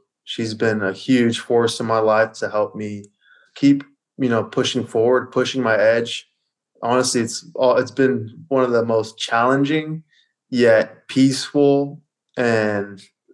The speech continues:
productive last four months of my life. You know, like you say, adversity is a gift.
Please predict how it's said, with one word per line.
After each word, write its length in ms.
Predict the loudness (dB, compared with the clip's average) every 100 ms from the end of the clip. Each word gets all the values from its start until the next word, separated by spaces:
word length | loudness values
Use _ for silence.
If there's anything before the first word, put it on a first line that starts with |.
| -10
productive 640 | 0 2 4 2 2 0 2
last 380 | 2 0 -2
four 180 | 0 0
months 360 | 2 -2 -2 -4
of 120 | -4
my 100 | -6
life. 380 | -6 -4 -4 _ _ _ _ _ _ _
You 60 | -2
know, 80 | 0
like 160 | 0 -2
you 220 | -8 -8
say, 240 | -2 0
adversity 880 | 0 0 2 0 0 -4 -6 -8 -12 -10
is 180 | -8 -6
a 60 |
gift. 380 | 0 2 2 -2